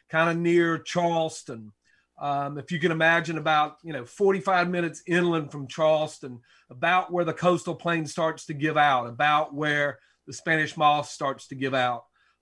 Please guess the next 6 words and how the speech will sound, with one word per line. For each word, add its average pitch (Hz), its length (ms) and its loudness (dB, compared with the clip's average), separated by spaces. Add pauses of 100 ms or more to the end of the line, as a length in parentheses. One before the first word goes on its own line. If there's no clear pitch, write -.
Um, 143 440 -6 (120)
and, 160 440 0
uh, 147 300 0 (240)
my 160 440 2
mother's 190 580 2
father 185 640 -2